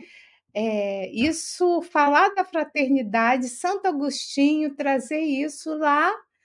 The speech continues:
em mil oitocentos e sessenta e dois, né? Então, você vê que não é de agora. Você falou bastante da Fraternidade Sem Fronteira, né? Uma ong sensacional,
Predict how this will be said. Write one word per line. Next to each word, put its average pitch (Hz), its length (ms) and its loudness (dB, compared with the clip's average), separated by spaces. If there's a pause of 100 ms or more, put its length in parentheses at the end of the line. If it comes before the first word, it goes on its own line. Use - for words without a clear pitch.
(280)
em 330 160 0
mil 302 160 2
oitocentos 339 320 -6
e 359 120 -2
sessenta 320 340 -4
e 359 120 -4
dois, 220 540 -2
né? 208 240 -6
Então, 240 340 -2
você 247 240 0
vê 190 360 -4
que - 140 -2
não 240 140 4
é 285 80 2
de 277 100 -4
agora. 220 760 0 (380)
Você 233 260 -6
falou 247 280 -2
bastante 262 800 -2
da 247 180 0
Fraternidade 214 760 -4
Sem 214 260 -4
Fronteira, 208 840 -6
né? 247 260 2
Uma 208 220 -2
ong 202 300 -6
sensacional, 196 1200 -4